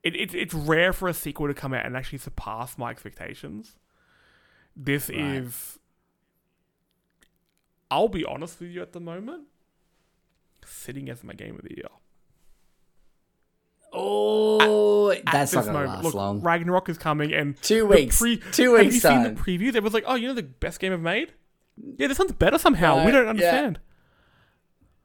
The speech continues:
Speaker 2: I'm purposely like, no, I've seen headlines and that's all I've looked at so far. I'm like, I'm gonna just, it's two weeks.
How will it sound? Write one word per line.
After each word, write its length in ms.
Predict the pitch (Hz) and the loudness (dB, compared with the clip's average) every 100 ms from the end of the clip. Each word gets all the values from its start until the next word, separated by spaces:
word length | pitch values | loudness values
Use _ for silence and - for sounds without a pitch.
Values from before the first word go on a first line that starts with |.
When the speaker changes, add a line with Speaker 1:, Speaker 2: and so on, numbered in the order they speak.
| _ _ - | _ _ 0
Speaker 2:
I'm 180 | 180 | 0
purposely 560 | - 175 180 - 196 202 | 4 4 4 2 0 0
like, 320 | 175 151 143 | 2 2 0
no, 160 | 147 139 | 0 0
I've 220 | 131 131 | 0 -2
seen 300 | - - 160 | -2 -2 0
headlines 580 | 180 131 117 123 127 143 | -2 -4 -4 -4 -4 -4
and 100 | 127 | -4
that's 160 | 120 113 | -6 -4
all 160 | 110 110 | -4 -4
I've 160 | 107 | -4
looked 240 | 104 107 107 | -6 -6 -6
at 180 | 92 | -6
so 220 | 95 110 98 | -6 -6 -6
far. 280 | 98 95 | -8 -8
I'm 100 | 95 | -10
like, 220 | 98 98 92 | -12 -14 -12
I'm 160 | 110 123 | -10 -6
gonna 260 | 143 165 | -4 -4
just, 200 | 170 156 - _ _ _ - | -6 -8 -10 _ _ _ -16
it's 100 | - | -10
two 200 | 139 143 | -4 -2
weeks. 340 | 123 98 - | -2 -4 -16